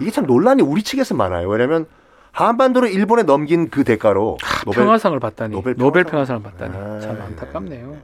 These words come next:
Speaker 2: 안타깝네요. 네.
Speaker 1: 근데 지금까지 했던 얘기 가지고는 짜다리 뭐 법적으로 처벌을 할 만한 건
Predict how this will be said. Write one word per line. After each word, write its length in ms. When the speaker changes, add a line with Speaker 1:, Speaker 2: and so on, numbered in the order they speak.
Speaker 2:
안타깝네요. 560
네. 60
Speaker 1:
근데 300
지금까지 520
했던 380
얘기 220
가지고는 640
짜다리 400
뭐 340
법적으로 480
처벌을 540
할 120
만한 300
건 300